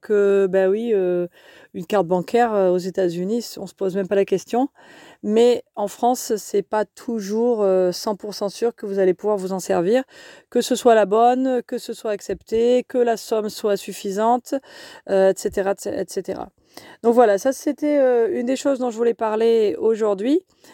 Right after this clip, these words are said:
C'est un peu rapide, mais je pense que c'est un point, euh, important. Alors rappelez-vous, quand vous, euh, planifiez vos vacances,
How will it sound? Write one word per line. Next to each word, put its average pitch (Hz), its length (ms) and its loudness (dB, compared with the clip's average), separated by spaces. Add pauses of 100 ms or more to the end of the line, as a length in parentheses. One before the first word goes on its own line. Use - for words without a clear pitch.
(160)
C'est - 140 2
un 269 60 4
peu 320 100 4
rapide, 311 280 4
mais 285 80 0
je - 60 -12
pense 294 160 -4
que 285 80 -4
c'est 269 160 -4
un 254 120 0
point, 240 440 -2
euh, 214 220 0
important. 214 520 -2 (920)
Alors 208 200 2
rappelez-vous, 226 460 2
quand - 160 -2
vous, 220 260 0
euh, 196 100 4
planifiez 226 380 -2
vos 208 80 -2
vacances, 185 540 -4